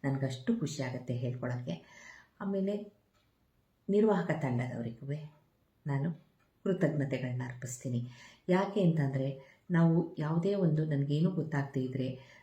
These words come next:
ನಾನು ದೀಪಾ ಅವರೇ ನಿಮ್ಗಿರಬಹುದು, ರಶ್ಮಿ ಅವ್ರಿಗಿರಬಹುದು, ಲಕ್ಷ್ಮಿ ಅವ್ರಿಗಿರಬಹುದು, ರಮಾ ಮೇಡಮ್ಗಿರಬಹುದು, ಚಂದ್ರಿಕಾ ಮೇಡಮ್ಗಿರಬಹುದು,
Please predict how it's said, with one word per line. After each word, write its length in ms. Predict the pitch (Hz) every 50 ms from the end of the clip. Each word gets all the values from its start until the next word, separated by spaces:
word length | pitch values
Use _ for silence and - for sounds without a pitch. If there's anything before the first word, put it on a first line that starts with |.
| _ _ -
ನಾನು 500 | 147 139 143 139 139 - - - - _ _ _ _ _ _ _ _ _ - 175
ದೀಪಾ 240 | 165 160 160 160 156
ಅವರೇ 200 | 143 139 139 135
ನಿಮ್ಗಿರಬಹುದು, 1080 | 135 147 143 147 156 147 151 139 - - 131 123 123 139 120 127 123 123 123 - - - - - _ -
ರಶ್ಮಿ 380 | - 143 147 143 - - 190 190
ಅವ್ರಿಗಿರಬಹುದು, 720 | 180 151 143 135 131 113 117 127 120 120 127 120 123 131
ಲಕ್ಷ್ಮಿ 540 | - - 131 131 135 - - - - 214 220
ಅವ್ರಿಗಿರಬಹುದು, 800 | 196 160 143 156 - 131 120 120 123 120 123 131 - - 131 139
ರಮಾ 320 | 135 131 123 135 151 180
ಮೇಡಮ್ಗಿರಬಹುದು, 840 | 208 214 208 180 151 147 147 143 139 127 123 120 123 117 123 123 123 123 - - - - - - - - - - _ _
ಚಂದ್ರಿಕಾ 480 | - - 170 160 170 220 226 226 220 196
ಮೇಡಮ್ಗಿರಬಹುದು, 1040 | 175 156 139 139 135 135 143 139 131 120 123 123 120 123 139 127 123 120 120 -